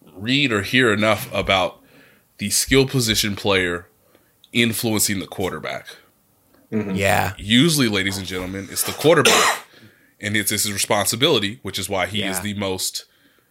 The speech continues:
Speaker 1: which is why that position is the most celebrated in all of sports, because the quarterback is responsible for lifting everyone else, for influencing everyone else, for guiding and orchestrating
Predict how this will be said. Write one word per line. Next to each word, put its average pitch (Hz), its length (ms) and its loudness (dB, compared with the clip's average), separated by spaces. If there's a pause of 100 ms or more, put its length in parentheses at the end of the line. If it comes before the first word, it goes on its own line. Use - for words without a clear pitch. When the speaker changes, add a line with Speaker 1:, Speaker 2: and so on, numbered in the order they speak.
(920)
Speaker 1:
which 117 180 -6
is 110 100 -2
why 123 160 6
that 120 140 2
position 113 380 -2
is 104 120 -2
the 107 120 -4
most 107 260 -2
celebrated 113 500 0
in 104 100 -2
all 107 160 0
of 98 80 -6
sports, - 500 0 (300)
because 104 300 -2
the - 80 -2
quarterback 127 640 4
is 107 160 -4
responsible 101 680 -2
for - 240 -2
lifting 98 580 -2
everyone 95 360 0
else, 101 260 2
for - 200 -4
influencing 104 720 0
everyone 90 340 -6
else, 57 260 -8 (240)
for 110 560 0 (360)
guiding 120 600 2
and 98 100 -2
orchestrating 95 880 -2